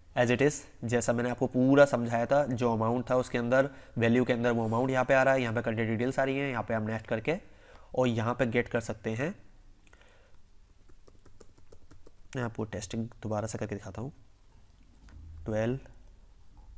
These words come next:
ट्वेंटी फ़ोर, वन, टू, थ्री and demo and pay now। तो फ्रेंड्स, अगर आप सक्सेस करते हैं तो सक्सेस आएगा, फेल्ड करते हैं तो फेल्ड पे रिडायरेक्ट। मैं सक्सेस पे क्लिक करता हूँ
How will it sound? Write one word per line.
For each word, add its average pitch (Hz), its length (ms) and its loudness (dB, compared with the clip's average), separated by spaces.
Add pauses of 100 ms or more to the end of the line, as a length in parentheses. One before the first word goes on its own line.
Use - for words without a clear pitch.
(640)
ट्वेंटी 107 260 -6
फ़ोर, 120 380 -4 (600)
वन, 110 280 -2
टू, 101 220 -4 (300)
थ्री 123 240 -2 (1080)
and 135 320 2
demo 90 240 -6 (1300)
and 120 180 -4
pay 90 120 -8
now। 92 120 -14 (1800)
तो 156 80 2
फ्रेंड्स, 175 240 4
अगर 175 120 10
आप 170 80 6
सक्सेस 156 320 2
करते 143 220 2
हैं 139 80 0
तो 139 60 0
सक्सेस 135 320 0
आएगा, 143 240 6
फेल्ड 127 300 2
करते 120 220 -2
हैं 170 80 2
तो 170 60 -4
फेल्ड 117 180 0
पे 113 60 -6
रिडायरेक्ट। 113 280 -8
मैं 120 140 -2
सक्सेस 127 300 -4
पे 135 80 -6
क्लिक 127 160 -2
करता 123 200 -4
हूँ 147 100 -6